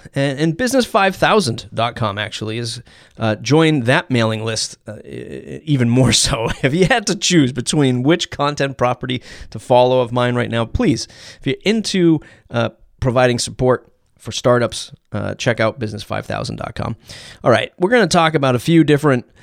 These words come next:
topics today. Uh, some things that have been on my mind, uh, in and around the WordPress community and the, and just the web professional industry at large. Uh, we're gonna go multi-dimensions. There's gonna be lots of f-,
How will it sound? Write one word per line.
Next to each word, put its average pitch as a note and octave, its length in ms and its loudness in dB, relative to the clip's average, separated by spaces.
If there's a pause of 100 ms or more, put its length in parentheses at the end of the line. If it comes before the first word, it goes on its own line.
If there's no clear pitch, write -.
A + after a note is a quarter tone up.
(420)
topics D3 480 2
today. B2+ 520 4 (380)
Uh, G#2+ 380 -4
some D3 480 0 (300)
things C3 260 0
that A2+ 120 -2
have A2+ 140 -4
been A#2 100 -2
on C#3 180 2
my C3 120 2
mind, C3 440 0
uh, C3+ 40 -12
in D3 500 -4
and C#3 140 6
around C3 240 4
the B2+ 80 0
WordPress B2+ 360 0
community B2 440 -4
and A#2+ 160 -2
the, A#2 180 -2
and B2 140 -2
just - 180 -8
the C3 80 -2
web A#2 480 -2 (460)
professional A2+ 840 -2
industry A#2 540 -4
at A2+ 220 -2
large. B2+ 560 -2 (320)
Uh, A#2+ 240 -4
we're B2+ 140 -2
gonna C3+ 120 2
go C3 140 2
multi-dimensions. B2 960 0
There's A#2 140 -2
gonna C3 160 2
be B2 160 4
lots C3 500 0
of C3 100 -2
f-, - 380 -20